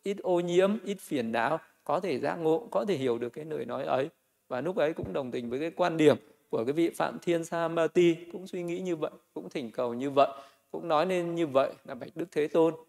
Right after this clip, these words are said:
ở trên đời vẫn có những người, ờ, người ta ít nhiễm bụi trần, có thể giác ngộ được. Và nếu thật nguy hiểm, nếu như Ngài không đi thuyết giảng giáo Pháp ở trên cuộc đời." Nên là vì vậy nên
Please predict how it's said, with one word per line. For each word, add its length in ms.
ở 140
trên 240
đời 180
vẫn 200
có 140
những 260
người, 280
ờ, 260
người 200
ta 260
ít 200
nhiễm 280
bụi 220
trần, 260
có 140
thể 180
giác 160
ngộ 260
được. 300
Và 200
nếu 160
thật 220
nguy 160
hiểm, 200
nếu 120
như 160
Ngài 240
không 420
đi 120
thuyết 220
giảng 220
giáo 140
Pháp 260
ở 140
trên 240
cuộc 200
đời." 140
Nên 120
là 360
vì 100
vậy 200
nên 460